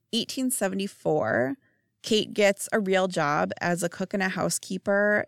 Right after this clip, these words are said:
to Captain Woolbest. And, um, that guy, like,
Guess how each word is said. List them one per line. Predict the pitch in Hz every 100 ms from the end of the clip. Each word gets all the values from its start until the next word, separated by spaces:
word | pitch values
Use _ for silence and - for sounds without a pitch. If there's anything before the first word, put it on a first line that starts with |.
| -
to | - 185 180 185 -
Captain | - 180 - 214 196 165
Woolbest. | 147 151 226 339 339 - - - _ _ _ _ _ _ -
And, | 180 175 170 170 170 - -
um, | 160 156 151 175 - _ _ _ _ - -
that | 175 175
guy, | 175 175 170 165 -
like, | 170